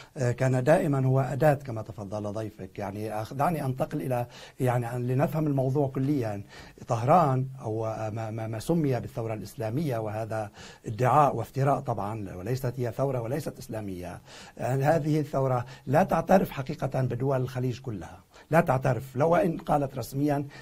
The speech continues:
بأنها على علاقات حسنة وتريد حسن جوار، فهي حتى الخليج العربي تسميه الخليج الفارسي. هي كافة دول الخليج تعتقدها تابعة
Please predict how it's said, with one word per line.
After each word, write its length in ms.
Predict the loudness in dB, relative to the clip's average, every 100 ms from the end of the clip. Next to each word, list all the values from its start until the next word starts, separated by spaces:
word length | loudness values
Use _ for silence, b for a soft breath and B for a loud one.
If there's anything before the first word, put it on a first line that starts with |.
| B
بأنها 300 | -2 2 2
على 240 | 2 2 2
علاقات 420 | 0 0 -2 -2
حسنة 460 | -4 -2 0 2
وتريد 440 | 0 -2 -6 -6 -10 B B -10
حسن 260 | -4 -2
جوار، 480 | 0 2 4 4 0 B B 0
فهي 440 | 4 6 6 4 0
حتى 360 | 0 2 0 0
الخليج 340 | 0 0 2
العربي 360 | 2 2 2 -2
تسميه 340 | -4 0 0
الخليج 360 | 0 -4 -4 -6
الفارسي. 600 | -2 0 0 -2 -4 -4 B B 2
هي 200 | 4 8
كافة 320 | 8 6 2
دول 340 | 2 4 6
الخليج 520 | 2 -2 0 0 0
تعتقدها 540 | 0 -2 -2 -4 -2 0
تابعة 580 | 4 4 2 2 0